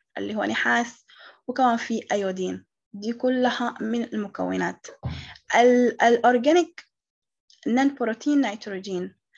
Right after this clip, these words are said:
يعني هو في أشياء، آه، زي الأمينو أسيدز،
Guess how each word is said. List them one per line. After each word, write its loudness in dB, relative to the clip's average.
يعني 2
هو 6
في -2
أشياء، 2
آه، 4
زي 2
الأمينو 2
أسيدز، -4